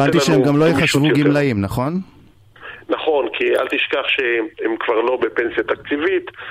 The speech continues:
Speaker 2: ולמעשה כל אחד מהם, אה, כל מי שמועסק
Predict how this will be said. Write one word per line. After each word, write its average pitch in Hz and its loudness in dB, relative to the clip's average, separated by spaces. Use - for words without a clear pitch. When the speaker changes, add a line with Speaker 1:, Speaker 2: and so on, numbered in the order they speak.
Speaker 2:
ולמעשה 131 -2
כל 156 2
אחד 143 0
מהם, 131 0
אה, 117 0
כל - -2
מי 175 0
שמועסק 113 -2